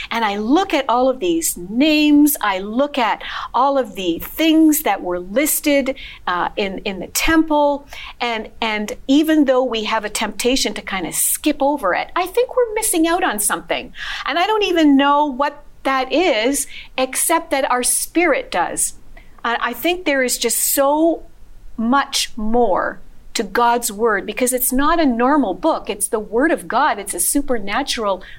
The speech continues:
living Word, as God calls it. It's a living Word. So I think that when we come to these names, we need to remember, you know, first of all, they were real people.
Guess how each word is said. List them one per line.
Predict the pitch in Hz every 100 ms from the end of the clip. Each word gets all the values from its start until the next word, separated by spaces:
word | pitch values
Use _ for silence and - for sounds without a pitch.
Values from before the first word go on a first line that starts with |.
| -
living | 220 240 262 403 349 202 165
Word, | 156 147 131 - - - - 214
as | 196 190
God | 170 202 254 233
calls | - 165 156 170
it. | 262 - -
It's | 254 254 -
a | 262
living | 240 277 285 269 233
Word. | 247 294 202 190
So | 247 -
I | 247 277
think | 285 302 294 285
that | 220 202 208 - - - - -
when | 214 214 262 285 320
we | 285 254
come | - 269 269 277
to | 285
these | 277 269 247
names, | 208 175 170 190 190 - - -
we | 220 277
need | 466 494
to | 349 330
remember, | 294 262 269 294 226
you | 185 262
know, | 285 269
first | - 370 -
of | 294
all, | 302
they | 294 294
were | 285 254
real | 233 277 311
people. | - 311 349 208 -